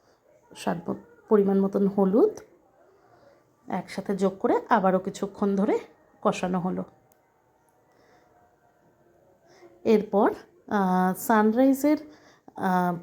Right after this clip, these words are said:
পাস্তা মশলা আনা ছিল ঘরে, সেইটাই পুরোটা দিয়ে দিল। আহ, সরি, অর্ধেকটা দিয়েছিল, বাকি অর্ধেকটা রেখে দিয়েছিল। আহ, সেইটা ভালো করে কষাতে শুরু করে দেওয়া হলো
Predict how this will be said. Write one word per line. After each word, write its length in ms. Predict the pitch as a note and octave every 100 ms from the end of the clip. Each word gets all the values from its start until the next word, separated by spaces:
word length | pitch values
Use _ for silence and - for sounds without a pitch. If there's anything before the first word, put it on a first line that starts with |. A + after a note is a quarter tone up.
| -
পাস্তা 460 | G#3+ G#3+ - D4+
মশলা 760 | D4 B3 - B3 A3+ A#3 B3 B3 - _ _ _
আনা 240 | G#3 G3+
ছিল 260 | G3+ G3 G#3
ঘরে, 300 | G#3 A3+ A#4 - _ - _
সেইটাই 540 | - - G#3+ G#3+ G#4 A#4 - _
পুরোটা 300 | A#3 G#3 G3+
দিয়ে 220 | F#3+ G3
দিল। 220 | F#3 G3
আহ, 1080 | F4+ - _ _ _ _ _ _ G#3+ G3+ G3+
সরি, 380 | - A3 G#3 A4 -
অর্ধেকটা 520 | A3+ G#3 - D#4+ D#4
দিয়েছিল, 380 | A3+ A3+ A3 C#4+ C5 - - _
বাকি 280 | G#3+ G#3+ -
অর্ধেকটা 380 | B3 A#3+ B3+ C4
রেখে 240 | A3 G#3+
দিয়েছিল। 460 | G#3 G#3+ G#3+ G#3+ A#3
আহ, 1300 | B4 - - - _ G#3+ G#3 G3+ G3 G3 G3+ - -
সেইটা 340 | - G#3+ A3
ভালো 300 | G3 G3+ G3+
করে 200 | G3+ G#3+
কষাতে 340 | G#3+ F#3+ G3+ G#3
শুরু 220 | G3+ G3+
করে 220 | G3+ G3+
দেওয়া 240 | G3+ G#3 G3+
হলো 360 | A3 B4+ C5+